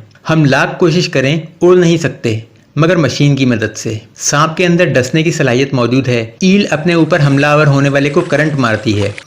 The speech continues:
गिरगिट जिस शाख या पत्ते पर कदम रखता है उसके रंग में रंग जाता है। ऊंट सहरा में पेश आने वाले इंतहाई जानलेवा हालात से निमटने की सलाहियत रखता है।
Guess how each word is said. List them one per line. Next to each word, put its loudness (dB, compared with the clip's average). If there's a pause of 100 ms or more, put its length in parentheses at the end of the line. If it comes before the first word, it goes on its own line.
गिरगिट 0
जिस -2
शाख -2
या 0
पत्ते -4
पर -2
कदम 0
रखता -2
है -2 (240)
उसके 0
रंग 2
में 2
रंग 0
जाता 0
है। -4 (100)
ऊंट 2
सहरा 2
में 0
पेश 0
आने 0
वाले 2
इंतहाई 0
जानलेवा 2
हालात -2
से 0
निमटने 0
की -4
सलाहियत 0
रखता -6
है। -6